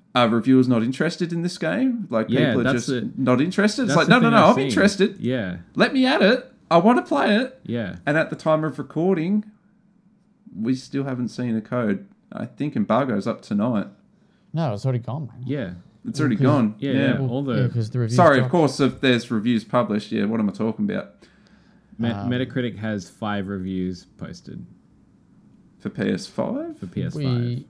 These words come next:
Speaker 3: n-, yeah,
Speaker 1: Yeah.
Speaker 3: so we were offered a P C code, yeah, like, day of recording.
Speaker 1: Mm.
Speaker 3: But, um, yeah,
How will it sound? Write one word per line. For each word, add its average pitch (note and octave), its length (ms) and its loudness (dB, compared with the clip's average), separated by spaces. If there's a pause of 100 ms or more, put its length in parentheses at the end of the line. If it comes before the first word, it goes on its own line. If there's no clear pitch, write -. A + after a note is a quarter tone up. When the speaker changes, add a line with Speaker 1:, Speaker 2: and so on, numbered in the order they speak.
Speaker 3:
n-, B2+ 120 -6 (500)
yeah, A#2+ 120 -8
Speaker 1:
Yeah. A#2+ 180 -14
Speaker 3:
so B2 180 -8
we B2 160 -2
were D3 400 -2
offered B2+ 300 -6
a A#2+ 40 -4
P A#2+ 240 -6
C A2+ 240 -10
code, A2+ 360 -10 (480)
yeah, A2+ 180 -14 (220)
like, A#2+ 220 -18
day A2 140 -8
of G#2+ 80 -12
recording. A#2+ 480 -10 (540)
Speaker 1:
Mm. G2 240 -2
Speaker 3:
But, G#2 240 -16
um, G2 300 -12
yeah, G2+ 120 -12